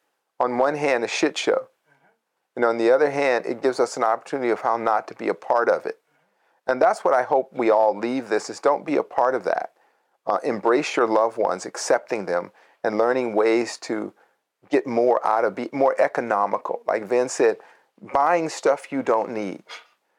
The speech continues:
paying for things you don't need to pay for. You don't have to be, you don't have to pay for your loved ones. You have to pay for other people to come in your eyes and mimic your loved ones.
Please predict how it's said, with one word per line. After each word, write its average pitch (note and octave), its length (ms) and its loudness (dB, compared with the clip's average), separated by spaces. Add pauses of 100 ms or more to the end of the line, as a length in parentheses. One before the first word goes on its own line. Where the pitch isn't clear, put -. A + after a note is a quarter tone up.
(180)
paying D#3 320 2
for C#3 140 -2
things B2+ 320 -2
you B2+ 80 -2
don't A2 140 0
need A2+ 140 -4
to A2+ 60 -8
pay C3 220 -2
for. - 140 -6
You D3 80 -2
don't G3 100 2
have F3 140 0
to C3+ 60 -10
be, B2 280 -8
you D#3 120 -2
don't F3 100 2
have D#3+ 140 0
to - 80 -2
pay B2 240 -2
for - 160 -10
your G2+ 120 -2
loved G#2 260 -2
ones. - 340 -10 (640)
You D3+ 120 -6
have E3 220 2
to - 80 -4
pay B2+ 320 0
for A#2+ 220 -2
other B2+ 200 2
people - 220 -10
to A#2 80 -8
come A2+ 220 -4
in G#2 60 -6
your G#2 120 0
eyes G#2 220 -2
and G#2 200 -6
mimic F3+ 320 -2
your - 100 -4
loved - 280 -8
ones. - 300 -16